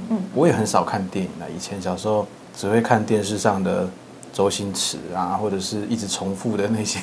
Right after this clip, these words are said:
Speaker 2: 什么功夫啊，什么一直重复看。所以我没有想过有一天我会拿起摄影机，哎，我也是一个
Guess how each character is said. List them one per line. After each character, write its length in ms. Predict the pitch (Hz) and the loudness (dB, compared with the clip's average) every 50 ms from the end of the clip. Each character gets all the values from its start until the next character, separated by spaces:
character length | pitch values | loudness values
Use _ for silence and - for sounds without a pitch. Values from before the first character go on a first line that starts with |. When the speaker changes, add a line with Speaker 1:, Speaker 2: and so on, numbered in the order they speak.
| - | 2
Speaker 2:
什 100 | 151 143 - - - - - - - - | 2 2 2 -2 -10 -14 -18 -18 -12 -8
么 80 | 165 - | -6 0
功 260 | - - 113 117 113 | 2 6 6 6 6
夫 260 | 113 - 123 117 113 | 6 4 4 6 8
啊， 180 | 113 104 101 101 | 8 8 8 6
什 120 | 98 92 92 | 4 0 -2
么 60 | 98 | -2
一 60 | - | -2
直 60 | 95 | -2
重 200 | - - 101 95 | -4 -4 -4 -4
复 140 | 95 104 104 | -2 -4 -6
看。 220 | 92 - - 110 90 - - - - - - - - - - - - - - - | -4 -2 0 0 0 -2 -6 -16 -16 -16 -16 -18 -18 -18 -18 -18 -18 -16 -12 4
所 160 | - 202 220 | 10 12 12
以 40 | 170 | 12
我 40 | |
没 120 | 117 120 139 | 12 10 8
有 60 | 156 | 6
想 220 | - - 107 95 | 6 4 2 4
过 120 | 101 127 110 | 4 4 4
有 100 | 92 98 | 4 4
一 60 | 101 | 0
天 200 | 92 - 120 113 | 0 0 0 2
我 160 | 107 95 92 | 2 2 2
会 80 | 98 104 | 2 2
拿 160 | 104 92 95 | 2 0 0
起 140 | 92 - 92 | -2 -4 -6
摄 180 | - - 107 | -2 0 0
影 140 | 98 - 87 | 0 0 -2
机， 340 | 92 - - 98 95 92 90 | -4 -6 -6 -6 -4 -4 -4
哎， 140 | 85 85 90 | -4 -4 -2
我 140 | 98 107 113 | 0 2 2
也 100 | 107 98 | 2 2
是 160 | 92 - 113 | 0 -2 -2
一 80 | 107 104 | -2 -2
个 300 | - 104 98 92 90 | 0 0 0 0 0